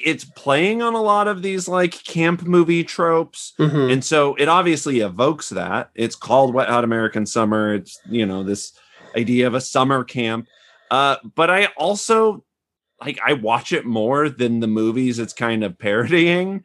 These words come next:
Speaker 2: Mm-hmm.
Speaker 1: um, 'cause it's really funny. It's a really enjoyable movie.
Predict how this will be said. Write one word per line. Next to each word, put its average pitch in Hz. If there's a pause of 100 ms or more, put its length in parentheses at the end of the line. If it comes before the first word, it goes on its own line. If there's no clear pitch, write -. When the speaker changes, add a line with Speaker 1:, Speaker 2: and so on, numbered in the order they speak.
(100)
Speaker 2:
Mm-hmm. 143
Speaker 1:
um, 117
'cause 131
it's 147
really 131
funny. 135
It's -
a 120
really 120
enjoyable 117
movie. 110